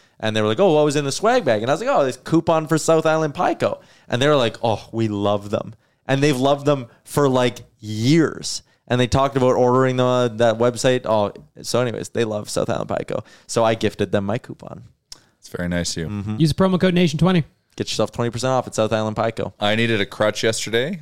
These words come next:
Speaker 2: uh, so I had a Don't Air Me pie.
Speaker 1: Mm.
Speaker 2: It was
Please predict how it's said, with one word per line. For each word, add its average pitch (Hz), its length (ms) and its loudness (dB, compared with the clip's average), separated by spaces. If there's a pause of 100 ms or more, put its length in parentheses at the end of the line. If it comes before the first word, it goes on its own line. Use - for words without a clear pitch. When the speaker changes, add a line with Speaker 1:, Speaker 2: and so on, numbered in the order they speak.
(140)
Speaker 2:
uh, 92 300 0
so 92 220 0
I 92 160 2
had 92 280 0
a 82 280 0
Don't 78 240 -4
Air 78 120 -4
Me 80 120 -6
pie. 78 240 -8 (440)
Speaker 1:
Mm. 104 360 -10 (720)
Speaker 2:
It - 60 -20
was - 380 -10